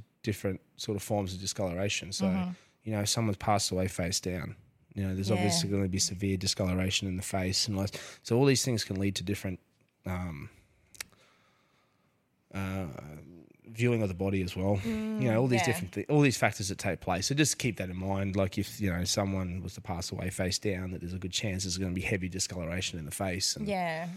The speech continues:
Speaker 1: you know,
Speaker 2: okay.
Speaker 1: all that sort of stuff. Also too, there's certain things called contact pressure, where the pressure of, um, laying on, on certain
Speaker 2: Mm.
Speaker 1: items or the way that the person's
Speaker 2: Mm-hmm.
Speaker 1: laid can be, can affect the way that the body coloration is as well.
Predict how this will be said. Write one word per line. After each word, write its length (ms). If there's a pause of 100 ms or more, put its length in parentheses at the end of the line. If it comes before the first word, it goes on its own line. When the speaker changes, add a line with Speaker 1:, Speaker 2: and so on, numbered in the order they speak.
(180)
Speaker 1:
you 60
know, 60
Speaker 2:
okay. 80
Speaker 1:
all 80
that 140
sort 160
of 60
stuff. 360 (1000)
Also 320
too, 220
there's 160
certain 260
things 160
called 200
contact 440
pressure, 320
where 160
the 80
pressure 440
of, 120 (760)
um, 420 (100)
laying 400
on, 260
on 220
certain 420
Speaker 2:
Mm. 180
Speaker 1:
items 320
or 220
the 120
way 240
that 180
the 60
person's 560
Speaker 2:
Mm-hmm. 80
Speaker 1:
laid 320
can 140
be, 220 (280)
can 180
affect 360
the 80
way 200
that 200
the 60
body 280
coloration 720
is 140
as 160
well. 200